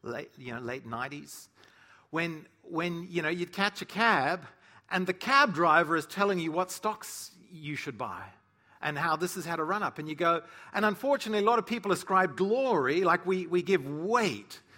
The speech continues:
to the opinions of people whose opinions don't really matter. And it gets us into all kinds of difficulty.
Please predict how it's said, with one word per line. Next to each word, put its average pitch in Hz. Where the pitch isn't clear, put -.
to 170
the 165
opinions 185
of 156
people 156
whose 151
opinions 160
don't 151
really 151
matter. 160
And 202
it 190
gets 220
us 190
into 185
all 190
kinds 170
of 139
difficulty. 107